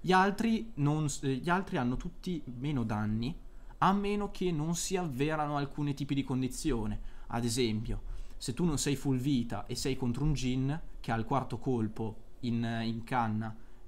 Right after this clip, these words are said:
e la Q e la V, eh, fuori cooldown, se tu provi a fargli la tua combo,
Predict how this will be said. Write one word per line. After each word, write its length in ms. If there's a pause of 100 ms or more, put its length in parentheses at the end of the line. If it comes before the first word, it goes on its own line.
e 340
la 200
Q 600
e 80
la 100
V, 600 (100)
eh, 600
fuori 220
cooldown, 640
se 140
tu 100
provi 220
a 40
fargli 200
la 100
tua 160
combo, 420